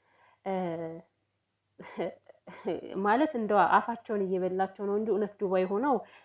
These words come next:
ይህን ህግ ሳያውቁት ቀርተው አይደለም እኮ፣ በደንብ ያውቁታል። ዱባይ ላይ ምን-፣ ምንም እንቅስቃሴ ማድረግ እንደማይችሉ። እና እንግዲህ ሀይሚዬ እጅግ በጣም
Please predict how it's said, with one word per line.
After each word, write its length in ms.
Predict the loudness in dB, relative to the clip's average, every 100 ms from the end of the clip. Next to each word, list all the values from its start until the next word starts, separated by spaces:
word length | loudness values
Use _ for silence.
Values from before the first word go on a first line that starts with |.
| -8
ይህን 240 | -2 -2
ህግ 220 | -2 -6 -8
ሳያውቁት 420 | -4 -2 -2 -4 -8
ቀርተው 340 | -6 -2 0
አይደለም 400 | 0 -4 -8 -14
እኮ፣ 160 | -16 -20 -20 -6
በደንብ 380 | -4 -2 -2 -2
ያውቁታል። 420 | -4 -6 -12 -12 _ _
ዱባይ 260 | -6 -2 -2
ላይ 120 | -2
ምን-፣ 360 | -2 -2 -2 -2
ምንም 260 | 0 0 0
እንቅስቃሴ 580 | -2 -4 -8 -12 -12 -8
ማድረግ 360 | -6 -6 -6 -8
እንደማይችሉ። 640 | -6 -6 -6 -6 -6 -6 -6 -8 _ _ _ _ _ _ -10
እና 140 | -6 -2
እንግዲህ 380 | -2 -4 -6 -8
ሀይሚዬ 640 | -6 -2 0 0 -4 -8 -8 -8
እጅግ 340 | -12 -10 -8 -6
በጣም 300 | -6 -8